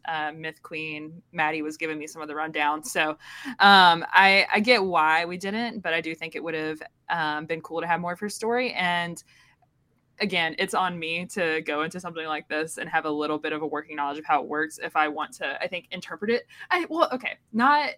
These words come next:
you don't have to do that, but it's more like I understand why I couldn't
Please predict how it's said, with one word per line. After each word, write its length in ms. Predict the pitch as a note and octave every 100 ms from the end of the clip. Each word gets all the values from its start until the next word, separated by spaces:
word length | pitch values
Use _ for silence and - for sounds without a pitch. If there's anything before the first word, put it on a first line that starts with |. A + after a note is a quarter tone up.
| -
you 120 | C4
don't 140 | A3+
have 240 | - G3 -
to 100 | F3+
do 160 | E3
that, 180 | F3 F3+
but 80 | G3
it's 100 | G3
more 220 | A3 A3+
like 440 | G3+ D#3+ D#3 C#3+ G#3+ -
I 260 | F#3 F3+ - - _ _ _ _
understand 540 | G#3 F#3+ F3+ - F3 E3+
why 200 | D#3 D#3
I 40 |
couldn't 320 | E3 E3+ C#3+